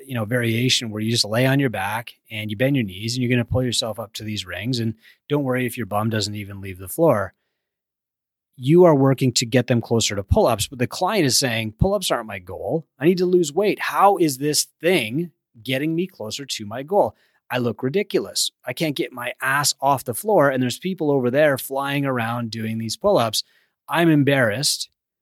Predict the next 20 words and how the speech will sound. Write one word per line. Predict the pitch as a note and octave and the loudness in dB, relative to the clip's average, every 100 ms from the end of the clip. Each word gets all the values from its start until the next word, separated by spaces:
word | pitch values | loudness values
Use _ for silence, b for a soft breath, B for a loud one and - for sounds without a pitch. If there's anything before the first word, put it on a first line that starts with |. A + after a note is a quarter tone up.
| _ | _
I'm | B2 C3+ | 0 2
not | C3+ E3 | 4 2
sure | G3 - D3+ | 2 2 2
that | B2+ | 2
I'm | A2+ | 0
achieving | G#2 - B2+ A2+ A2 | -2 -2 -2 -4 -6
my | G#2 | -8
goals. | G2 F#2+ A#2 D3+ | -8 -6 -6 -6
Like, | A2+ G#2 - | -8 -10 -12
is | C#3 C#3 A#2+ | -4 -2 0
this | C3 - | -2 2
pain | D3+ B2+ C3 | 2 2 0
that | A2+ | -2
I | A2 | -4
actually | A#2 B2 - A#2 | -2 -2 -4 -6
need | G#2+ A2+ | -6 -6
to | G#2+ | -8
go | G2 G#2+ D#3 | -8 -2 0
through? | D#3+ G#2 F#2 G2+ G2+ _ _ _ _ _ | 0 -2 -6 -8 -10 _ _ _ _ _
Mm, | C#3+ D3 D3 | -4 0 -2